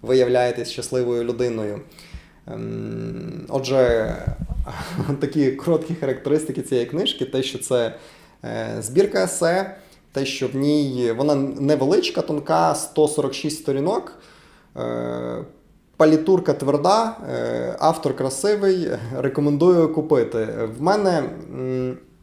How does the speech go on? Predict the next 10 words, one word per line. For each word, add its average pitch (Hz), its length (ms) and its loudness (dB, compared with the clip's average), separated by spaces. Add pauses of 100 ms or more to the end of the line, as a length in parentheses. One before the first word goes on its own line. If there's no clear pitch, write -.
(480)
залишилося 143 1300 2
з 113 100 -6
більш 147 320 0
ніж 135 180 -2
сотні 147 300 2
примірників. 151 600 2
Я 139 80 8
викупив 143 400 2
у 131 40 0
видавництва 131 640 -2